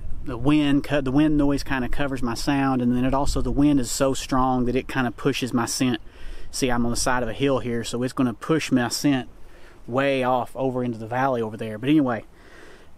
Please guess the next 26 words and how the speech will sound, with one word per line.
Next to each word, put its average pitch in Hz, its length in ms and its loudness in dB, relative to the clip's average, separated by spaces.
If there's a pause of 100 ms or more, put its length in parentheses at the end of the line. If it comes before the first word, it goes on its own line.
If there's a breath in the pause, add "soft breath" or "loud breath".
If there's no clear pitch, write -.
thanks 170 220 0
for 151 80 -4
sticking 147 320 -2
out, 131 240 -2
sticking - 320 -2
around 135 300 2
with 131 120 0
us 131 200 -4
on 123 220 -2
the, 117 140 -4 (320 loud breath)
uh, 117 280 -4 (120)
Deer 135 220 0
Journal 135 320 0
so 131 180 -2
far 131 240 0
this 127 240 -4
year. 127 220 2
As 120 160 -2
you've 131 100 -6
seen, 131 380 0 (320 loud breath)
it's 151 160 -2
been 147 180 2
an 120 120 2
incredibly 135 560 0
slow 131 380 0
year, 135 380 2